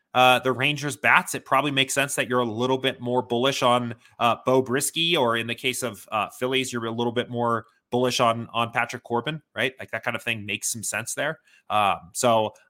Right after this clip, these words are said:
I think it's a fantastic way if you wanna make some adjustments, if you wanna take a stand on any team, uh, m-, one of my favorite ways to do that.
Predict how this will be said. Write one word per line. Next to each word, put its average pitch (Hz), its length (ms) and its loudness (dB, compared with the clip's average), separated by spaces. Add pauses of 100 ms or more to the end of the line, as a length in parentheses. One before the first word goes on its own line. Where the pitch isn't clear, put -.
I 147 160 8
think 156 180 0
it's 143 120 -6
a 123 80 2
fantastic 131 760 2
way 117 220 4
if 107 100 -6
you 110 120 -6
wanna 110 160 -2
make 107 180 -4
some 113 140 -10
adjustments, 107 480 -2
if 101 120 -18
you 120 60 -6
wanna 113 160 -2
take - 220 -8
a - 20 -10
stand 139 420 2
on 131 140 2
any 131 200 -4
team, 135 360 -4 (300)
uh, 107 220 2 (280)
m-, 120 180 -8
one 127 140 -2
of 127 40 -8
my 123 80 -2
favorite 110 280 -2
ways 104 180 -6
to 101 80 -12
do 98 120 -6
that. 87 160 -8